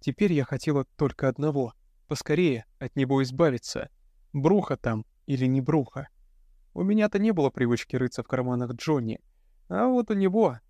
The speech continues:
была давняя привычка шарить в моих. А вдруг я припрятала доллар-другой,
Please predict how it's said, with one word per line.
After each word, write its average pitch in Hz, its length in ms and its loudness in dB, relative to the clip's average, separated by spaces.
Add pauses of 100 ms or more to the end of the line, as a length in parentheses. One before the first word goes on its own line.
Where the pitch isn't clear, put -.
(100)
была 151 340 2
давняя 170 540 2
привычка 127 520 -2
шарить 120 400 -4
в 120 80 -12
моих. 135 340 0 (460)
А 214 140 -2
вдруг 208 280 2
я 135 100 2
припрятала 143 640 0 (160)
доллар-другой, 131 960 2